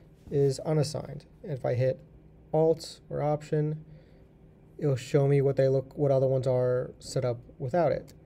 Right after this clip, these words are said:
So what I'm going to do is I'm gonna just change my hotkeys for at least two of those commands. So what I'm gonna do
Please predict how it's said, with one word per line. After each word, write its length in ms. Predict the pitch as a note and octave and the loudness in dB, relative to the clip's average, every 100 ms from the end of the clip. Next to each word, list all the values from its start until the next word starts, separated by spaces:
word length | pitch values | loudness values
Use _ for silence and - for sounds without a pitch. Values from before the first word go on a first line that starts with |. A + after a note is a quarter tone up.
| - - - - - - | -20 -20 -20 -20 -20 -16
So 220 | - D#3 | 0 2
what 160 | F#3 | 4
I'm 80 | A#3 | 2
going 180 | G#3+ G#3 | 4 4
to 80 | F3+ | 4
do 240 | D3+ G3+ | 6 8
is 140 | D3 - | 8 4
I'm 140 | D3+ | 0
gonna 180 | G#3+ G#3 | 2 2
just 200 | F3 - | 0 -8
change 460 | - E3+ F3+ F#3+ | 2 4 6 4
my 140 | E3 C#3+ | 0 0
hotkeys 800 | B2+ E3 E3+ C3 A#2+ A#2+ A#2 - - - - - - - - - | 2 -2 -2 -4 -2 -4 -8 -18 -20 -20 -20 -20 -20 -20 -20 -8
for 340 | - D3 D#3 D3+ - - | 2 8 8 8 2 -6
at 100 | D#3+ | 0
least 280 | F#3+ F3+ - | 0 0 -4
two 200 | - G3 | 4 6
of 60 | |
those 160 | F#3 F3 | 6 4
commands. 580 | D#3 C#3+ A#2+ B2 A#2+ - - - - - - - - - _ - - | 2 2 0 -2 -10 -16 -20 -20 -20 -20 -20 -20 -20 -20 _ -20 -16
So 180 | - | -2
what 100 | D#3 | 0
I'm 80 | G3+ | 0
gonna 180 | A3+ G#3+ | 0 0
do 340 | C3 B2+ C3+ | 2 2 2